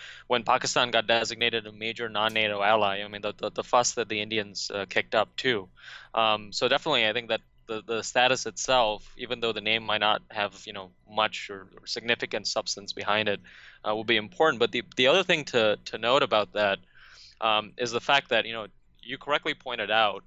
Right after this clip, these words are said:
um, since it's more of a transactional sort of, uh, s-, strategic partnership more so than an alliance, um, the, the, the joke often among D O D officials is, you know, the, the Indian, the U S India relationship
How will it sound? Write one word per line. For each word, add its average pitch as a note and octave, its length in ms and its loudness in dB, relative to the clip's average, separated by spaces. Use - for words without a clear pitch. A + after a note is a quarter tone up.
um, G2+ 360 -10
since - 680 -2
it's B2 200 -8
more C3+ 160 2
of B2 60 4
a A#2 40 0
transactional A2+ 960 -2
sort G#2+ 220 -8
of, G2 200 -14
uh, G#2+ 340 4
s-, - 240 -10
strategic C#3 600 0
partnership A#2+ 600 -2
more A#2 240 0
so A#2 320 2
than G#2 180 4
an G2 140 0
alliance, G#2 800 2
um, G#2+ 380 -2
the, A#2+ 300 2
the, B2 260 4
the A#2+ 100 -2
joke C#3+ 340 2
often A#2 500 0
among A2 600 -2
D A#2 140 4
O A2+ 40 2
D B2+ 140 2
officials A2 560 -4
is, G2 320 -4
you B2+ 80 -8
know, G#2 240 0
the, F2+ 160 -6
the - 80 4
Indian, D3 360 4
the C3 80 0
U E3+ 140 0
S E3+ 120 -2
India C#3+ 180 0
relationship A#2+ 600 -4